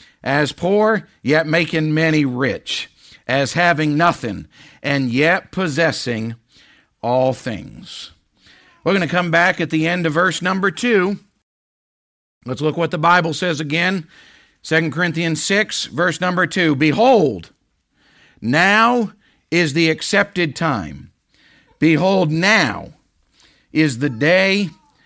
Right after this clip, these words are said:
of salvation." Simply entitled this morning, It's Time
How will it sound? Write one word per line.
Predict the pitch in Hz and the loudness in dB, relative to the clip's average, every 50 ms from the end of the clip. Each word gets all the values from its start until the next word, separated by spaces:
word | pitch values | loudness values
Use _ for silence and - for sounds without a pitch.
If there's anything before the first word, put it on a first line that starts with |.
| _ _ _ _ _ - | _ _ _ _ _ -2
of | 151 156 151 131 131 | 0 0 0 0 -2
salvation." | - 170 156 151 147 139 117 131 120 107 - - - - 50 50 - - _ _ _ _ _ _ _ _ _ _ _ _ _ _ _ _ _ _ _ _ _ _ _ _ _ | -2 0 0 0 0 0 -2 -2 -4 -4 -4 -8 -10 -14 -16 -20 -20 -20 _ _ _ _ _ _ _ _ _ _ _ _ _ _ _ _ _ _ _ _ _ _ _ _ _
Simply | - - - - 196 220 226 170 - 190 202 208 214 214 214 208 - | -12 -6 -2 0 0 0 0 -2 -4 -2 0 2 2 0 0 -2 -2
entitled | 165 160 160 156 151 - 160 185 196 196 190 180 190 185 185 180 165 156 135 139 | -2 0 0 0 -2 -2 0 2 2 2 2 2 2 0 0 0 -2 -4 -4 -2
this | 160 160 151 - | -2 -2 -2 -2
morning, | 147 160 170 156 139 123 117 110 110 110 110 110 _ _ _ _ _ _ _ _ _ _ _ _ _ _ _ _ _ _ _ _ | -4 -2 0 0 0 0 -2 -2 -4 -6 -8 -10 _ _ _ _ _ _ _ _ _ _ _ _ _ _ _ _ _ _ _ _
It's | - 139 127 110 - - | -4 -4 -4 -4 -6 -8
Time | - 160 185 170 127 98 82 82 90 101 101 | -6 -2 -2 0 -2 -2 -4 -8 -10 -12 -14